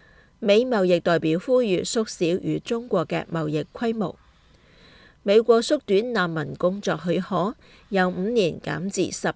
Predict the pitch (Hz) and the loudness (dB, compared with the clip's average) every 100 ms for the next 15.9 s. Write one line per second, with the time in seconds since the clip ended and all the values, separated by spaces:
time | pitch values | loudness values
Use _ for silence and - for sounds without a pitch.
0 | - 165 165 165 156 - _ _ - - | -2 -4 0 0 0 -2 _ _ -20 -20
1 | - - - 220 208 202 214 208 180 220 | -20 -18 -2 2 4 2 0 -4 -4 -4
2 | 262 269 233 151 156 170 151 151 151 - | -4 -4 -6 -6 -2 -2 0 0 -2 -2
3 | 208 202 143 156 160 165 147 - _ _ | -4 -4 -4 -2 0 0 -2 -6 _ _
4 | _ _ _ _ _ - - - - - | _ _ _ _ _ -20 -20 -20 -20 -2
5 | 196 196 190 262 262 208 170 165 165 175 | 0 2 2 0 2 2 2 2 2 0
6 | 175 196 175 - 226 214 185 160 - 147 | 0 2 2 2 0 2 0 0 -2 -2
7 | 185 196 170 156 156 170 156 156 151 220 | 0 0 0 -2 0 0 2 0 2 0
8 | 165 147 170 180 170 156 170 156 - 156 | -2 -2 -2 0 2 2 0 -2 -2 -2
9 | 160 185 247 233 170 - - 208 175 143 | 2 2 2 0 -2 0 -4 -4 -4 -6
10 | - - - 165 156 160 - 147 170 247 | -8 -8 -6 -4 -2 -2 -2 -4 -4 -2
11 | 202 - - - - - - - 196 196 | -4 -4 -16 -20 -20 -20 -8 0 2 2
12 | 202 202 202 269 - 277 254 - 160 170 | 2 0 0 -2 -2 0 0 0 -2 -2
13 | 240 - - - - 190 240 262 247 185 | -8 -16 -20 -20 -6 -2 2 2 2 2
14 | 185 156 214 214 165 156 156 151 180 196 | 2 2 0 0 0 -2 -2 -4 -4 -2
15 | 175 151 143 170 160 160 220 202 165 | 0 0 0 -2 0 0 0 -2 -2